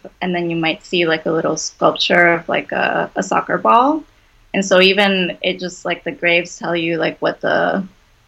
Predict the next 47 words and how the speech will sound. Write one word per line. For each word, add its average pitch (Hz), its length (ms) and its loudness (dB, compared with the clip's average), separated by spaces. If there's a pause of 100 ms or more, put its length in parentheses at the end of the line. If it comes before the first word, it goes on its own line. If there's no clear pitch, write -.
what 196 180 0
the 190 80 0
person 175 360 -2
kind 165 180 -2
of, 151 80 -4
like, - 200 -2
loved 165 380 0
in 160 100 -4
their 156 160 -2
life. 151 400 -2 (420)
And 190 140 4
the 190 80 4
ones 190 340 2
in 208 140 -2
the 196 80 0 (180)
U 170 80 4
S 170 640 2 (540)
are 180 100 -4
more 170 220 -4
kind 170 220 -8
of, 165 120 -8
like, - 200 -6
stark 165 720 2
and, 156 420 -8
um, 180 600 -4 (580)
you 170 120 -2
know, 170 280 0 (260)
there's 165 400 -2
v-, 175 320 -6
very 190 300 4
beautiful, 185 420 -2
but, 175 180 -2
like, 156 140 -6
stark. - 580 -4
So, - 140 -4
you 226 100 0
know, 226 120 2
so 226 180 -6
it's 220 160 -8
just, 240 180 -12
like, 247 200 -6 (280)
such, - 480 -6
to 226 100 -4
me, 196 280 2
it's 190 160 -4
just 185 220 -12
fascinating 160 840 -6